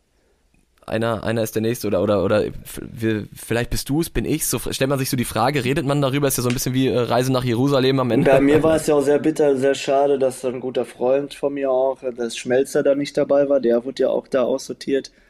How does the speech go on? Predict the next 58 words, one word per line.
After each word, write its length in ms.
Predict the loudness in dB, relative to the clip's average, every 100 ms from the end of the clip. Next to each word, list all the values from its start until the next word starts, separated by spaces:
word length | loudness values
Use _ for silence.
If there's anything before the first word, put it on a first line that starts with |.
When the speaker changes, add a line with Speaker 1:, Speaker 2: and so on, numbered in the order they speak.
| _ _ _ _ _ _ _ _
Speaker 1:
Stimmt. 500 | -18 -6 -4 -4 -6 -16 -2
Speaker 2:
Von 180 | 0
den 140 | 2 0
dreien 480 | 0 2 2 0 -4
und, 320 | -6 -6 -4
äh, 160 | -2
ich 80 | -2
glaub 160 | -2 -2
Mustafi 800 | -4 -4 -2 -2 -2 -2 2 2
und 800 | 2 0 -2 -6 -10 -12 -12 -14 _ _ -20
ich 160 | -12 -6
will 100 | -4
jetzt 240 | -4 -4
auch 220 | -2 0
wieder 160 | 0 0
nichts 240 | -2 -4
Falsches 360 | -4 -2 -2 0
sagen, 100 | 0
ich 60 | 0
glaub 160 | 0
Kevin 260 | 0 0 0
Volland, 640 | 2 4 4 4 0 -4 -10 _ _ _ -8
glaub 340 | 0 2 2
ich. 240 | 0 -4 -6
Speaker 1:
Ich 180 | -6 -2
meine, 360 | 0 2 2 2
du 80 |
hättest 260 | 0 -2 -2
recht, 240 | -2 -2
ja. 180 | -2 0
Oder, 220 | 2 2
oder 220 | 2 0 -2 -4
Nils 220 | 0 2
Speaker 2:
Ja. 80 | 4
Speaker 1:
Petersen 500 | 2 2 -2 -4 -8 -10
sogar 280 | -10 -8 -8
noch? 240 | -10 -2
Speaker 2:
Nee, 240 | 2 4
nee, 80 | 4
äh, 400 | 4 2 0 2
Speaker 1:
Nee? 120 | 2
Speaker 2:
der 120 | 0 -2
war 100 | -6
nicht 240 | -6 -4
dabei, 360 | -4 -2 -2 0
der, 140 | -4
er 380 | -6 -8 -8 -6
war 160 | -4
Speaker 1:
Ah, 40 | 0
der 100 | 0
war 80 | 0
Speaker 2:
im 60 |
Kader 180 | 0 0
Speaker 1:
zweitausendzweiachtzehn, 180 | 0 0
Speaker 2:
und, 220 | -2 0
äh, 40 |
Speaker 1:
glaub 160 | 0 0
ich. 140 | -4